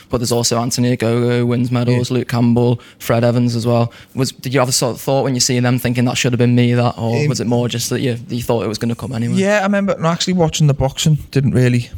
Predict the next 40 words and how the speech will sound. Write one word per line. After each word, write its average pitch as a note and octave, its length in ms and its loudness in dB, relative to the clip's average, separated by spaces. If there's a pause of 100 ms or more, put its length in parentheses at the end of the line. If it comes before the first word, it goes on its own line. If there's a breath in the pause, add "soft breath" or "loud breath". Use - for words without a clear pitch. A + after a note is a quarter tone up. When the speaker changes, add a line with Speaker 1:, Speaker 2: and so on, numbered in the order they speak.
Speaker 2:
bother C3 240 -2
me. C3+ 80 2
It - 20 0
was A#2 80 0
more C3 240 4
just C3+ 280 -2 (240)
the, - 120 -14 (140)
the, - 140 -8
the C3+ 140 -8
toughest C3 300 -2
part B2 220 0
was A#2 80 0
when A#2+ 100 2
I - 40 0
seen A#2+ 180 0
the A#2+ 80 2
opening G#2 220 0
ceremony B2 400 0
at B2 80 -6
the B2 80 -6
start A#2+ 420 0
and B2 480 -4
all A#2+ 240 -2
the B2 80 -4
glitz A#2+ 280 -4
and B2 140 -4
glamour B2 300 4
and B2+ 100 2
stuff. B2 260 -2
And B2+ 100 2
I B2 40 4
remember B2+ 200 2
I - 20 2
was A#2+ 140 0
sitting - 180 0
at A#2+ 80 2
home B2 160 2
watching A#2+ 300 0
it B2+ 100 2
thinking, B2 340 0